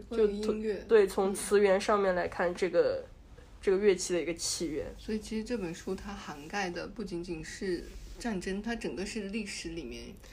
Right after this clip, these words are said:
Speaker 1: 对，
Speaker 2: 人们的一个
Speaker 1: 它历史里面的一个，
Speaker 2: 生活。
Speaker 1: 就是一个很大的一个历史，但是给了你一个历史里面的一个角落。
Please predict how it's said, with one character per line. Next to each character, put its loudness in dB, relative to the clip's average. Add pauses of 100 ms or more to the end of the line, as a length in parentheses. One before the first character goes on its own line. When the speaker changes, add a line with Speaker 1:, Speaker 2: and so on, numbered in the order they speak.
(220)
Speaker 1:
对， 12
Speaker 2:
人 12
们 10
的 8
一 10
个 8
Speaker 1:
它 6
历 6
史 4
里 6
面 6
的 4
一 4
个， 0
Speaker 2:
生 -4
活。 -16 (400)
Speaker 1:
就 4
是 2
一 2
个 10
很 4
大 10
的 6
一 4
个 4
历 0
史， -4
但 0
是 -2
给 2
了 6
你 0
一 -4
个 -2
历 0
史 -2
里 0
面 0
的 4
一 -2
个 2
角 0
落。 0